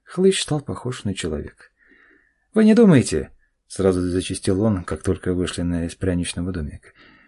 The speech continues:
«Я не к дочке Петра Петровича ходил. Я вам не конкуренция». «Да что вы», — чуть более строгим тоном, чем следовало бы, ответил Панов. «На улице тоже чувствую себя другим человеком, и этот человек оказался работником уголовного розыска.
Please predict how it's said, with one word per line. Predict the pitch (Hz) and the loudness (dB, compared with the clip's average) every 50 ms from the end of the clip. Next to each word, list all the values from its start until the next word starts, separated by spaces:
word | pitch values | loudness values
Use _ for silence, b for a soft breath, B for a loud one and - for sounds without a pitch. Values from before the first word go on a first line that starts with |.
| b b b | b b b
«Я | 208 208 196 | 2 4 4
не | 202 196 | 4 6
к | |
дочке | 190 202 185 - - - | 6 6 4 4 2 -4
Петра | - - 117 113 | -2 2 2 2
Петровича | 95 104 98 98 101 95 87 85 - - | 2 2 0 2 2 2 2 0 -4 -6
ходил. | - 92 82 85 85 80 76 B B B B _ B B B B B B B | -6 -6 -4 -4 -4 -4 -6 B B B B _ B B B B B B B
Я | - 185 165 | 2 4 4
вам | 165 151 151 | 6 4 4
не | 143 | 4
конкуренция». | 147 143 135 139 139 143 127 98 - - 90 - - - _ _ _ _ _ _ _ _ _ _ _ _ _ _ _ _ _ | 4 2 2 2 2 2 2 2 0 -4 -8 -10 -10 -16 _ _ _ _ _ _ _ _ _ _ _ _ _ _ _ _ _
«Да | - 98 | -6 -6
что | 87 - - 147 165 170 | -6 -4 -6 -4 -4 -4
вы», — | 123 87 71 65 - - _ _ _ | -4 -6 -8 -8 -10 -14 _ _ _
чуть | - 95 87 | -2 -2 0
более | 87 90 95 92 87 | 2 2 2 2 2
строгим | 82 - - 104 98 90 90 90 | 0 -2 0 0 2 2 0 0
тоном, | 85 - 98 98 92 87 80 | 0 2 2 2 2 0 0
чем | - 92 87 | -2 -4 -4
следовало | 82 - 101 98 95 98 90 90 90 90 | -2 0 0 2 2 2 0 0 0 0
бы, | 85 92 90 82 - - | 0 -2 -2 -4 -4 -6
ответил | - 92 - - 98 90 - 87 82 | -8 -8 -4 -4 -4 -4 -4 -6 -8
Панов. | - - 95 110 117 104 - - - - - - _ _ _ _ _ | -8 -8 -6 -6 -6 -6 -8 -12 -16 -20 -20 -20 _ _ _ _ _
«На | - 110 123 | -6 -4 -2
улице | 165 160 143 - - - | -2 -2 -4 -6 -8 -4
тоже | - 160 131 104 95 | -2 -2 -2 -2 -2
чувствую | - 92 87 - - 95 92 90 | -4 -6 -8 -6 -6 -6 -6 -4
себя | - 98 92 98 95 | -4 -2 0 0 0
другим | 92 95 104 101 95 95 | 2 0 0 0 -2 -2
человеком, | 92 - 98 101 101 120 120 123 - 87 82 80 | -2 -4 -4 -2 0 0 0 0 -2 -4 -4 -4
и | 82 | -4
этот | 82 85 82 - - 87 - - - | -4 -6 -6 -6 -10 -12 -14 -16 -16
человек | - - 92 85 85 87 92 - - | -8 -6 -6 -4 -4 -6 -6 -8 -10
оказался | 87 - 95 92 95 90 87 87 - - | -6 -6 -4 -4 -4 -4 -4 -4 -4 -4
работником | 95 95 90 95 92 85 95 92 - 95 95 - b b b b b b | -4 -4 -2 -4 -4 -4 -4 -6 -4 -4 -4 -6 b b b b b b
уголовного | - 165 131 139 139 120 98 85 78 87 90 85 87 98 | -4 -2 -2 0 -2 -2 -2 -4 -4 -4 -6 -6 -6 -6
розыска. | 110 95 85 78 76 - - - - - - | -6 -8 -8 -8 -8 -10 -10 -10 -14 -18 -18